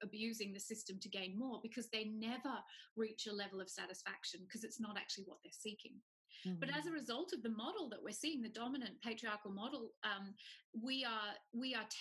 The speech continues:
Speaker 1: terrified of replicating the abuse of power. So that's one of the big reasons that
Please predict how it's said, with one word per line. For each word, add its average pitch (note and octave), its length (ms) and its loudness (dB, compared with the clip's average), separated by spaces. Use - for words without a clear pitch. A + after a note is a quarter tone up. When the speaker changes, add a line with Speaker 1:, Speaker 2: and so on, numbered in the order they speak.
Speaker 1:
terrified A#3+ 560 2
of F#3+ 100 -2
replicating G3 880 -2
the G#3 80 4
abuse G#3+ 320 0
of F#3 120 -6
power. - 320 -10
So A3+ 260 4
that's A#3 280 0
one A3 160 4
of G#3+ 120 -2
the G#3 160 -2
big A#3 280 2
reasons G#3 400 0
that - 100 -6